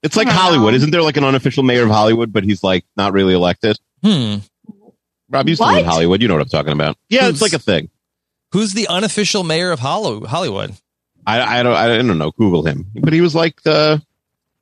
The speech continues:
Speaker 1: all right, here, okay, we've got a few things going on.
Speaker 3: Yeah.
Speaker 2: Okay,
Speaker 1: Uh,
Speaker 2: actually, unofficial mayor of Hollywood auto-filled in Google.
Speaker 3: Yeah.
Speaker 1: Mm-hmm.
Speaker 2: It's Jo-, Johnny Grant, but he's
Speaker 1: Yeah,
Speaker 2: dead.
Speaker 1: that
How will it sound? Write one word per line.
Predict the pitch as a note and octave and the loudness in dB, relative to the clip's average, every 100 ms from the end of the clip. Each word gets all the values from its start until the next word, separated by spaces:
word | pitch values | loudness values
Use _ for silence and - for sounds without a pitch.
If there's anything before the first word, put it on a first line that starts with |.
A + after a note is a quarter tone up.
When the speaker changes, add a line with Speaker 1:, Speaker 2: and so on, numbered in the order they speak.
| _ _ _ - | _ _ _ -4
Speaker 1:
all | D3 | 0
right, | - D3+ | 2 2
here, | D#3 F#3+ | 4 2
okay, | D#3+ C3 | 2 2
we've | D3 F#3 | 2 2
got | G3 | 0
a | |
few | - F3+ | 2 0
things | - A2+ F#2+ | 2 0 0
going | E2 | 0
on. | D2+ - | -2 -4
Speaker 3:
Yeah. | E3+ C#5 | -2 0
Speaker 2:
Okay, | D5+ - | 0 0
Speaker 1:
Uh, | D#4+ | 0
Speaker 2:
actually, | - - G#4 F#4 | 0 2 2 2
unofficial | C5+ C#5+ D5 D#5 | 2 2 2 2
mayor | G4+ | 4
of | A4 B4 | 2 4
Hollywood | G4+ A#4 A4 G4 D4+ - | 4 4 4 4 0 0
auto-filled | C4+ D4 G4+ F#4+ - F4+ F4+ C#4 | 2 4 4 2 0 0 2 2
in | C4 | 4
Google. | C#4 D#4+ A3 - B3+ - - | 4 4 2 0 -2 -6 -6
Speaker 3:
Yeah. | C3 | -2
Speaker 1:
Mm-hmm. | C3 B2+ B2 F#3+ _ _ _ | 2 2 2 0 _ _ _
Speaker 2:
It's | - C4 - | -6 -4 0
Jo-, | D4 C4+ | 0 2
Johnny | A#3+ C#4+ E4 A4 | 2 2 2 2
Grant, | D#4 E4 G4+ G#3+ - | 2 2 2 0 -2
but | C4+ | 0
he's | D4+ F#4+ E4 | 2 2 2
Speaker 1:
Yeah, | |
Speaker 2:
dead. | C4 G4 | 2 2
Speaker 1:
that | - | 0